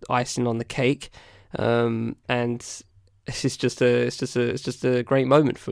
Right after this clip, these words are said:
Black British music, of course. Uh, but I wanted to get into this, uh, little opinion piece I saw today. Um, I wasn't gonna actually talk about this, uh, overall, but I just saw it and I read it and I was like,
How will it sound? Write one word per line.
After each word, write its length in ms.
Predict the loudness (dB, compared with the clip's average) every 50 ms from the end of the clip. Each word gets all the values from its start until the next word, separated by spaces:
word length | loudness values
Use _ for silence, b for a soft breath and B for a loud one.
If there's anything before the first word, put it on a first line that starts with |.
| -10 -8
Black 300 | -8 -8 -10 -10 -8 -10
British 220 | -10 -10 -8 -8
music, 320 | -6 -6 -6 -8 -10 -14 -16
of 100 | -8 0
course. 300 | 2 2 2 2 -2 -8 B B B B B B B B
Uh, 160 | 0 2 2
but 140 | 4 4 4
I 40 | 6
wanted 140 | 6 4 2
to 80 | 2
get 120 | 2 2 2
into 160 | 0 0 0
this, 280 | 0 0 0 0 -2 -2
uh, 360 | -2 -2 -2 -4 -4 -6 -10 -12 -16 _ _ _ -16 _
little 200 | 0 2 4 4
opinion 340 | 4 2 2 2 4 2 2
piece 340 | 0 -2 -4 -4 -4 -4 -4
I 100 | -4 -4
saw 200 | -4 -4 -6 -6
today. 400 | -6 -4 -2 -2 -2 -2 -4 -8 -12 _ _ _ _ _ _ _ _ _ _ _ -10 -10 -10 _ _ -20 -20 -18 -12 -8
Um, 300 | -6 -4 -4 -2 2 4
I 20 |
wasn't 300 | 4 4 4 4 2 0
gonna 160 | 0 -2 -2
actually 280 | -2 -4 -4 -6 -8 -6
talk 220 | -4 -4 -4 -2
about 220 | -4 -4 -4 -4 -4
this, 280 | -6 -6 -6 -6 -4
uh, 180 | -2 -2 -2 0
overall, 340 | 0 -2 -2 0 0 -2 0
but 120 | 0 0
I 40 | 0
just 220 | 0 -2 -4 -4 -2
saw 180 | -2 0 0
it 60 | 0
and 100 | 0 0
I 40 | -2
read 240 | 0 0 -2 -2 -2
it 20 |
and 120 | -2 -4 -4
I 40 | -4
was 100 | -4 -4
like, 180 | -4 -4 -6